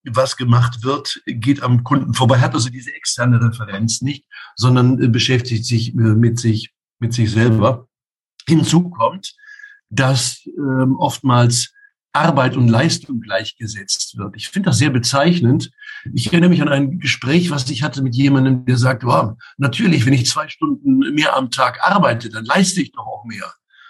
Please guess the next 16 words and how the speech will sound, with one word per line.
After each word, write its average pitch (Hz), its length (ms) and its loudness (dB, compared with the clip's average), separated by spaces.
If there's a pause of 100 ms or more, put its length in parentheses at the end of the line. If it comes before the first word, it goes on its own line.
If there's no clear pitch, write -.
(100)
Und 127 60 2
ich 120 60 4
sage, 143 200 4
„Nein, 180 420 2 (280)
dann 123 120 2
leisten 180 440 2
Sie 160 120 -6
nicht 120 180 -6
mehr, 110 160 -4
sondern 110 240 -6
dann 117 120 -4
arbeiten 165 420 -2
Sie 123 180 -8
einfach 113 320 -8
nur 110 160 -8
mehr.“ - 260 -12